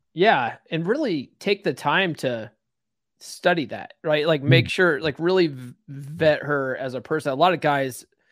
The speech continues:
Speaker 1: rush into marriage. I did. Like, my, when I, I was married, I got married when I was <laughs> twenty years old. I've told the story on the podcast a million times, but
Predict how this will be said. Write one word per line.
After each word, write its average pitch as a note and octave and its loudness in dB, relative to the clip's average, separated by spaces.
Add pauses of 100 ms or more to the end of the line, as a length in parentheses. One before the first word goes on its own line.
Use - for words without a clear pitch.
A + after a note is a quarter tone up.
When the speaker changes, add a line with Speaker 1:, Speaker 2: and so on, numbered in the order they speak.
(500)
Speaker 1:
rush D3 2
into C#3+ -6
marriage. C3 -6
I A3+ 8
did. C3+ -4
Like, D#3+ 0
my, E3 2
when D#3+ -2
I, F3+ 0
I F#3 2
was F#3 0
married, B2+ -4
I D#3 -8
got D3+ -2
married C#3+ -4 (200)
when D3 -10
I C3 -8
was B2 -8
<laughs> - -14
twenty D#3 -2
years D3 -4
old. C#3 -4 (120)
I've C3+ -6
told D3+ -4
the C3+ -12
story C#3 -6
on B2 -8
the A#2+ -10
podcast B2 -8
a B2+ -16
million B2 -10
times, A#2+ -10
but A#2+ -8